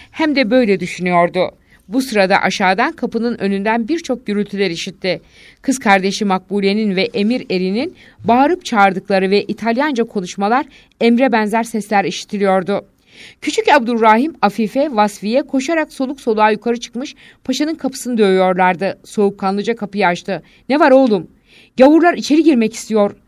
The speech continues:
"Ne gavuru oğlum?" Vasfiye atıldı. "Yabancı askerler paşa ağabey. İçeri girip evi aramak istiyorlar." O zaman Mustafa Kemal işi anladı. "Siz inin aşağı, ben şimdi geliyorum." dedi. Giyinerek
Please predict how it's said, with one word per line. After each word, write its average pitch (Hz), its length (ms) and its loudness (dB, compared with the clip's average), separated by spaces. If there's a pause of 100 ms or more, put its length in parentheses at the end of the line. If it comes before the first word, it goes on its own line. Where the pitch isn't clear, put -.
(200)
"Ne 262 80 0
gavuru 277 360 6
oğlum?" 277 400 4 (240)
Vasfiye 208 340 0
atıldı. 196 360 -4 (280)
"Yabancı 302 380 4
askerler 233 460 0
paşa 254 260 -2
ağabey. 208 340 0 (320)
İçeri 349 300 6
girip 311 300 0
evi 277 100 4
aramak 233 340 4
istiyorlar." 208 560 0 (260)
O 180 80 -6
zaman 180 280 -2
Mustafa 180 340 -8
Kemal 185 300 -8
işi 180 180 -8
anladı. 180 440 -6 (340)
"Siz - 280 0
inin 247 140 0
aşağı, 185 380 -2
ben 240 140 0
şimdi 240 300 -6
geliyorum." 180 540 0
dedi. 208 320 -6 (300)
Giyinerek 302 420 0